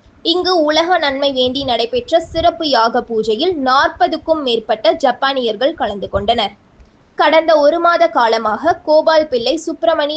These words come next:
ஆகியோர் தலைமையில் இருபத்தி ஐந்து பெண்கள் உள்பட நாற்பது ஜப்பானியர்கள் தமிழ்நாட்டில் உள்ள சிவ பஞ்சபூத தலங்கள், அறுபடை வீடு முருகன் கோவில்கள் என ஆன்மீக பயணம் மேற்கொண்டு வருகின்றனர். பழனி வராகி கோயில்,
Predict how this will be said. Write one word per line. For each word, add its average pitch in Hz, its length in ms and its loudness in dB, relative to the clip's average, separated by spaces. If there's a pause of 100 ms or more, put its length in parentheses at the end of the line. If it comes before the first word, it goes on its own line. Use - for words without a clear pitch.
ஆகியோர் 269 520 0
தலைமையில் 220 540 -2 (140)
இருபத்தி 359 420 -2
ஐந்து 302 460 -2
பெண்கள் 247 360 0
உள்பட 214 360 0 (260)
நாற்பது 320 520 0
ஜப்பானியர்கள் 226 800 -2 (120)
தமிழ்நாட்டில் 339 680 -2
உள்ள 247 280 0 (140)
சிவ 339 340 0
பஞ்சபூத 254 680 0
தலங்கள், 214 400 0 (460)
அறுபடை 330 600 2
வீடு 247 320 -4
முருகன் 247 400 -2
கோவில்கள் 233 500 0 (120)
என 214 180 -2 (220)
ஆன்மீக 359 520 -2
பயணம் 226 320 -6
மேற்கொண்டு 220 540 -4
வருகின்றனர். 196 600 -6 (1040)
பழனி 311 400 0
வராகி 269 460 0 (100)
கோயில், 240 320 2